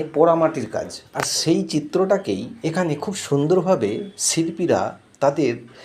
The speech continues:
উম, অক্লান্ত পরিশ্রমের মাধ্যম দিয়ে তাদের এই শিল্পকে সুন্দরভাবে ফুটিয়ে তুলেছে।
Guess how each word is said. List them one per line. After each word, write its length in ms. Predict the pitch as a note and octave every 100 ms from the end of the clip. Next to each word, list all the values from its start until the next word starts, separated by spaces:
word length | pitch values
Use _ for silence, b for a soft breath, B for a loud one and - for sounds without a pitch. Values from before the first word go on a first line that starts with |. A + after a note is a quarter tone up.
| B B B -
উম, 220 | B2 A#2+ A2 G#2 - B2+
অক্লান্ত 460 | - F3+ F#3 F#3+ G3 F#3+
পরিশ্রমের 600 | C#3 C#3 - F3 F3 F3+ C#3+
মাধ্যম 320 | A#2+ A#2 D3+ F#3
দিয়ে 160 | B2 G#2 -
তাদের 240 | C3 D3+ D3 - D#3
এই 100 | D#3+ E3 E3 - -
শিল্পকে 640 | - C#3 D3+ F3+ E3 F#2+ G#2 - - -
সুন্দরভাবে 640 | D3 D#3+ F#3 G3+ D3+ C#3 C3+
ফুটিয়ে 280 | A#2 A2+ G2+
তুলেছে। 320 | F#2 E2 -